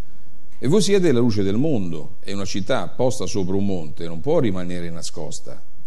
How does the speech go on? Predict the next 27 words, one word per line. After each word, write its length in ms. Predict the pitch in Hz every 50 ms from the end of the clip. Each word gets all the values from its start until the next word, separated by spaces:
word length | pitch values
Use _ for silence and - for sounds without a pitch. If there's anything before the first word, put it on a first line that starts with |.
| - - - - -
e 120 | - 131
non 120 | 110 104 92
s'accende 580 | 95 - 90 80 - - 160 190 196 165 127
una 160 | 107 98 95
lampada 540 | 92 95 95 92 87 85 - 87 82 82 85
per 180 | 82 90 87 85
metterla 640 | 90 95 98 85 - - 87 82 82 80 78 73 - - - - - -
sotto 340 | - - - 107 - - 95
un 60 | 92
recipiente, 840 | 90 90 80 - 87 80 - 82 76 71 67 - - - - - - - - - - - - - - - -
anzi, 540 | - - 104 101 87 73 - - - 62 - - - - - - - - - - - - - -
la 120 | 82 87
si 120 | - 90
mette 260 | 87 98 101 - - 92
sul 180 | 92 92 82
candeliere, 800 | - 92 85 82 80 80 80 98 120 127 104 90 85 78 - - - - - - - - - -
ed 140 | - - 123
essa 280 | 170 151 - 135 117
fa 100 | 95 120
luce 320 | 131 131 151 139 107 - 151
a 60 | 139
tutti 280 | - 123 120 104 143 131
quelli 280 | 107 104 101 98 101
che 80 | 101 104
sono 280 | 95 - 98 90 90 90
in 80 | 92
casa. 440 | 80 - 78 73 76 - - 80 76